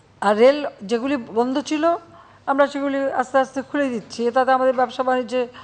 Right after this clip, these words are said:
সহজ হচ্ছে, আমাদের ওই অঞ্চলের মানুষগুলি উপকৃত হচ্ছে, তাদের উৎপাদিত পণ্য বাজারজাত করার সুযোগ হচ্ছে,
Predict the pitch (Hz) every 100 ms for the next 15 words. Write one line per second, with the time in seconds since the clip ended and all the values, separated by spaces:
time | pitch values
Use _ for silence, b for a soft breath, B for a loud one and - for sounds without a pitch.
0 | B B - 254 285 247 202 - 220 233
1 | 247 254 247 269 262 254 277 269 254 254
2 | 226 240 269 262 269 277 254 240 202 -
3 | 214 220 - B B B B B - 247
4 | 277 262 240 262 269 285 262 262 262 254
5 | 240 254 226 262 - 254 247 - 254 277
6 | 208 190 - 190